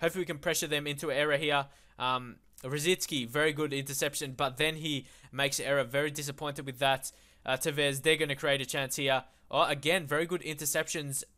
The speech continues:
Uh, a couple interceptions here, but Walcott wastes it once again. Very disappointed with his performance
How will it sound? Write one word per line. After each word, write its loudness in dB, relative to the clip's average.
Uh, -2
a -10
couple -2
interceptions -4
here, 0
but 0
Walcott 0
wastes 2
it -2
once -4
again. -2
Very -2
disappointed -8
with -8
his -6
performance -6